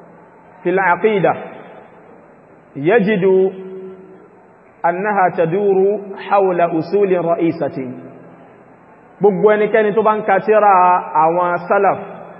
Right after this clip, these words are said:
"وقارئ كتب السلف", gbogbo ẹnikẹ́ni tó bá ń ka tírà àwọn àfá tí wọ́n rin, àwọn àfá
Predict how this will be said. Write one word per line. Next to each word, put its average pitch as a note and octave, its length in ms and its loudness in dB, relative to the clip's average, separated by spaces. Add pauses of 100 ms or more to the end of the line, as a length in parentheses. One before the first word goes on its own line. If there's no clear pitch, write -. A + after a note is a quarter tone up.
(760)
"وقارئ A3 580 2
كتب G#3 340 -2
السلف", E3+ 480 -2 (540)
gbogbo F#3+ 340 0
ẹnikẹ́ni G3+ 400 -2
tó A3 100 -2
bá G#3 120 0
ń G3+ 60 -6
ka F#3+ 160 0
tírà G#3 260 0
àwọn F3 220 0
àfá F#3+ 320 2 (440)
tí - 120 -10
wọ́n G3+ 320 0
rin, F3+ 400 -4 (920)
àwọn F3+ 260 0
àfá F#3 260 2